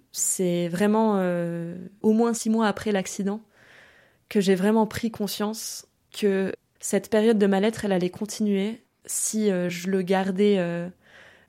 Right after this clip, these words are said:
fermé à double tour. Et donc, j'ai commencé à, à en parler avec mes amis avec qui je fais de la montagne.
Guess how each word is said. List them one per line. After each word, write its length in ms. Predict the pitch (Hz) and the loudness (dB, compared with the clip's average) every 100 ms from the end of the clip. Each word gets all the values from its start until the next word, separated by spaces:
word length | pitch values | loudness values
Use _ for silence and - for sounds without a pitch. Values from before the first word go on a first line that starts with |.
| - | -10
fermé 380 | - 196 208 196 | -2 2 4 4
à 120 | 180 | 2
double 260 | 196 190 | 0 -2
tour. 420 | 196 202 202 180 226 _ - - _ _ - | -2 -4 -4 -4 -12 _ -20 -20 _ _ -2
Et 120 | 196 | 0
donc, 160 | 214 220 | 2 2
j'ai 160 | 185 | 0
commencé 500 | 190 208 202 - 226 | 0 0 2 2 2
à, 420 | 202 180 175 175 - | 4 2 0 -2 -2
à 60 | 185 | -2
en 120 | 180 | -2
parler 340 | 190 185 220 | -2 0 2
avec 300 | 202 180 180 | 2 -2 -4
mes 300 | 196 185 180 | -2 -2 0
amis 400 | 190 202 214 202 | 0 2 2 2
avec 260 | 185 175 - | 0 -4 -8
qui 200 | - 202 | -6 -4
je 100 | 175 | -4
fais 160 | - | -6
de 60 | 170 | -6
la 80 | 175 | -4
montagne. 440 | 170 175 220 226 | -6 -6 -6 -6